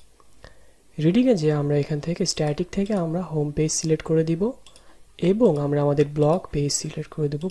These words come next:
পোস্ট পেজ হিসাবে। Then আমরা আমাদের all পেজে আবার যাব। তারপরে দেখুন যে এখানে কিছু পরিবর্তন আছে। হোম পেজে এখানে লেখা আছে ফ্রন্ট এবং ব্লগে লেখা আছে পোস্ট পেজ। এবার আমরা এটাকে এডিট করব।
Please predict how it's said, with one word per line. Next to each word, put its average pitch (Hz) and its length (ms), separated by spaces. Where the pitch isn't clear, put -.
পোস্ট 151 360
পেজ 151 240
হিসাবে। 151 400
Then 202 200
আমরা 147 200
আমাদের 147 240
all 147 220
পেজে 147 260
আবার 156 300
যাব। 190 320
তারপরে 196 260
দেখুন 175 280
যে 165 80
এখানে 160 220
কিছু 156 180
পরিবর্তন 160 480
আছে। 165 180
হোম 151 240
পেজে 151 220
এখানে 151 300
লেখা 147 240
আছে 143 140
ফ্রন্ট 147 540
এবং 143 360
ব্লগে 151 300
লেখা 151 240
আছে 143 160
পোস্ট 147 400
পেজ। 185 280
এবার 156 180
আমরা 143 160
এটাকে 143 260
এডিট 147 220
করব। 160 300